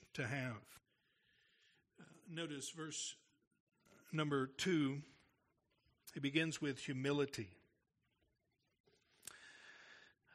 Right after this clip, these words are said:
"I, therefore, prisoner of the Lord, urge you to walk in a manner worthy of the calling to which you have been called with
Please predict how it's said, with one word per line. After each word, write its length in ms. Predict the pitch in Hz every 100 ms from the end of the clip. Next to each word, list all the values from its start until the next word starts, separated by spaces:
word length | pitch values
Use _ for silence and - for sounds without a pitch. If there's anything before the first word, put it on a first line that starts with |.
| - - 165
"I, 140 | 170
therefore, 340 | 165 165 175 143
prisoner 300 | 180 151 143
of 60 |
the 60 | 139
Lord, 220 | 160 160
urge 180 | 165 156
you 60 |
to 60 | 143
walk 280 | 147 170 180
in 80 | 147
a 40 |
manner 320 | 147 175 170
worthy 540 | 147 143 165 202 214 180
of 80 |
the 80 | 151
calling 460 | - 175 180 175 165
to 100 | 160
which 360 | 147 180 190 185
you 60 |
have 100 | 156
been 200 | 151 147
called 440 | - 185 165 147 139
with 220 | 143